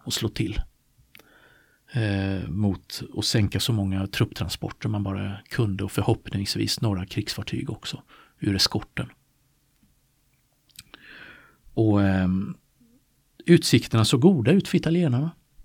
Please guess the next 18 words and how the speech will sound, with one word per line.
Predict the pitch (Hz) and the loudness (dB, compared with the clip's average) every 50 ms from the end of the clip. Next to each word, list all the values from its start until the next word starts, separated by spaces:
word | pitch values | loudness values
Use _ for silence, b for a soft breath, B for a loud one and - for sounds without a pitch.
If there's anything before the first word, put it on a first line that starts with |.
| - _ _ _ _ _ _ _ _ _ _ _ _ _ - - | -20 _ _ _ _ _ _ _ _ _ _ _ _ _ -8 -2
Amiral | - 127 127 131 135 | 0 2 4 4 4
Giacchino | 135 131 - - 135 123 117 123 | 2 0 0 2 2 2 2 2
så | - - - - - | 0 -2 -4 -6 -4
tyckte | - 160 - - | -4 -4 -4 -4
att | - - | -4 0
det | 127 | 2
här, | 123 139 143 - | 2 2 2 2
det | - 120 | 4 4
här | 139 147 | 4 4
ser | - - 151 | 4 2 2
bra | 147 151 143 143 160 | 4 4 4 4 2
ut | 156 - - | 2 0 -4
faktiskt. | - 127 - - - - - - - - _ _ _ _ - - _ _ _ _ b b b b b b b b b b b | -6 -6 -6 -6 -8 -10 -10 -10 -14 -20 _ _ _ _ -20 -20 _ _ _ _ b b b b b b b b b b b
För | b - 147 | b -2 -2
tysk | - - - 156 - - - | 4 8 8 8 8 8 2
flygspaning | - - 156 151 147 117 - - - - 104 95 87 90 107 139 151 | 2 4 6 8 8 6 4 0 2 4 4 4 4 6 6 6 6
då | 147 123 107 | 6 4 2
hade | 101 101 110 110 110 101 104 101 | 2 2 2 2 2 0 -2 -2